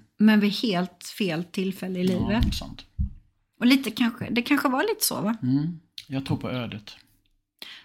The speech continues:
Speaker 1: Ja.
Speaker 2: Jag tror det finns någon där ute för mig, men
Speaker 1: Det är klart det gör, Fredrik.
Speaker 2: eller så får bli en sån här hojåkande, skäggig typ som bara luktar svett.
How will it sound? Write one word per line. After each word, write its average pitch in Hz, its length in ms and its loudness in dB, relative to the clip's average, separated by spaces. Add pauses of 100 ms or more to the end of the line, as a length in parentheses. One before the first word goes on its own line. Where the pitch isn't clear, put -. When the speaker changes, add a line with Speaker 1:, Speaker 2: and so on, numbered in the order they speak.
(320)
Speaker 1:
Ja. 262 480 10
Speaker 2:
Jag 226 120 2
tror 190 100 0
det 151 80 0
finns 117 320 4
någon 110 160 2
där 107 120 0
ute 104 180 -8
för 107 120 -8
mig, 98 200 -2
men 104 260 -8 (280)
Speaker 1:
Det - 80 -2
är 175 60 -4
klart - 380 0
det 143 80 -4
gör, 170 580 -4
Fredrik. - 560 -8 (180)
Speaker 2:
eller 110 180 -4
så - 120 -4
får 117 140 -6
bli 113 160 2
en 95 120 0
sån 107 140 0
här 104 80 2
hojåkande, 98 680 -2
skäggig 95 380 -4
typ 98 220 -4
som 101 160 -4
bara 92 120 -2
luktar 90 240 -8
svett. - 440 -8